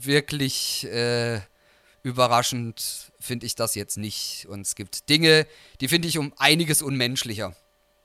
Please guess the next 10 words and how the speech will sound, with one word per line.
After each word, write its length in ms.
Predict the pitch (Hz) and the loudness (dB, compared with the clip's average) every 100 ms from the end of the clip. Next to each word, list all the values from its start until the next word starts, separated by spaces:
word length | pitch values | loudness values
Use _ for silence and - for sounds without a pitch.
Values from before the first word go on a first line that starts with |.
| - - _ | -20 -20 _
Aber 540 | 123 143 156 151 - _ - | -2 8 8 8 2 _ -20
freu 260 | - 135 143 | -4 2 2
du 120 | 143 | 2
dich 180 | 131 123 | -4 -6
ruhig. 480 | 127 127 123 - - _ _ _ _ - - - _ _ _ _ _ - | -4 -4 -4 -8 -12 _ _ _ _ -20 -20 -20 _ _ _ _ _ 0
Äh, 340 | 147 147 143 | 6 8 8
es 680 | 135 - - - - - - _ - | 6 0 -10 -12 -10 -8 -10 _ -12
gibt 220 | - - | -10 -10
viele 380 | - 120 117 113 | -8 -6 -2 -2
Leute, 480 | 98 98 - 104 | -4 -6 -6 -8